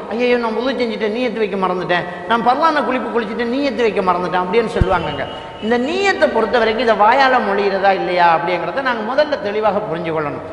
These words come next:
நம்ம ஒவ்வொரு செயலுக்கும் ஒவ்வொரு உறுப்புகள் இருக்குது. பார்வை கண்ணு, செவிப்பு கேள்வி காது, சுவைத்தல் நாக்கு, இப்படின்னு ஒவ்வொன்றுக்கு இருக்குது இல்லையா? பேசுதல் வாயி, நினைத்தல் உள்ளம். அப்ப நீயத்துங்கிறது எண்ணம் கொள்ளுதல், நினைத்தல்.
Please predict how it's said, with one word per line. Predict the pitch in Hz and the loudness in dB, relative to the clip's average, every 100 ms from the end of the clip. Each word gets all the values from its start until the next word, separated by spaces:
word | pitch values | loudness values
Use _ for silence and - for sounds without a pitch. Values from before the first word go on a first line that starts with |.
| - - | -14 -4
நம்ம | 247 285 | 0 4
ஒவ்வொரு | 269 311 381 392 - | 6 6 4 2 0
செயலுக்கும் | 247 269 254 277 | 2 2 2 0
ஒவ்வொரு | 262 247 220 | 2 2 2
உறுப்புகள் | 262 311 294 233 240 | 2 2 0 -2 0
இருக்குது. | 180 156 160 143 139 - - | 0 -4 -4 -4 -6 -10 -4
பார்வை | 240 277 330 262 233 | 2 2 4 2 0
கண்ணு, | 185 - 175 208 196 165 - - | -2 -2 -2 -2 -4 -6 -10 -12
செவிப்பு | - 269 294 262 277 | -6 -4 -2 -4 -6
கேள்வி | 277 269 320 277 247 208 | 0 4 4 2 0 -2
காது, | 170 180 196 185 175 - | 2 4 4 2 -2 -6
சுவைத்தல் | - 285 311 311 262 185 | -6 -2 -2 0 0 0
நாக்கு, | 170 185 180 185 156 - - | 2 2 2 -4 -6 -10 -10
இப்படின்னு | 285 349 349 | -4 0 2
ஒவ்வொன்றுக்கு | 294 294 320 302 - | 4 4 2 0 -4
இருக்குது | 208 208 208 | -4 -2 -4
இல்லையா? | 180 160 160 - - - - | -4 -2 -2 -4 -10 -12 -6
பேசுதல் | 302 370 311 311 269 254 240 | 0 2 2 2 2 2 4
வாயி, | 190 185 185 170 160 - - - 170 | 6 6 4 -2 -4 -6 -8 -10 -8
நினைத்தல் | 202 254 285 - 214 | -4 -4 -4 -4 -4
உள்ளம். | 156 147 160 135 - - - | -4 -2 -2 -2 -6 -12 -4
அப்ப | 220 254 | -2 0
நீயத்துங்கிறது | 240 320 403 392 294 247 226 233 240 | -2 -4 -2 0 0 2 2 2 2
எண்ணம் | 226 240 240 196 | 2 2 0 0
கொள்ளுதல், | 185 165 151 | 0 0 -2
நினைத்தல். | - 208 226 208 175 | -2 -2 -2 -2 -4